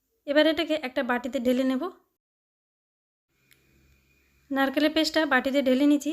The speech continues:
এবার এতে দেবো স্বাদ মতো নুন বা এক থেকে দু পিঞ্চ। তার সঙ্গে বাইন্ডিংয়ের জন্য দেব দু চামচ চালের গুঁড়ো,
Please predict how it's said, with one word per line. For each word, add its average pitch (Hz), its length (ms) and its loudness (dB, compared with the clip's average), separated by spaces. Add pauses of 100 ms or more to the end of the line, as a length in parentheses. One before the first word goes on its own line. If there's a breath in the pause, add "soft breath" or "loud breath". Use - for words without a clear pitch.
এবার 262 220 -2
এতে 269 160 -4
দেবো 269 260 -2
স্বাদ 240 320 -6
মতো 254 200 -2
নুন 262 180 0 (200)
বা 247 120 -4
এক 247 160 -4
থেকে 269 220 -6
দু 262 200 -4
পিঞ্চ। 294 240 -2 (600)
তার 262 160 -2
সঙ্গে 311 280 2
বাইন্ডিংয়ের 262 540 0
জন্য 294 180 2
দেব 277 180 0 (200)
দু 269 120 -10
চামচ 302 360 0 (140)
চালের 240 300 -2
গুঁড়ো, 254 220 -2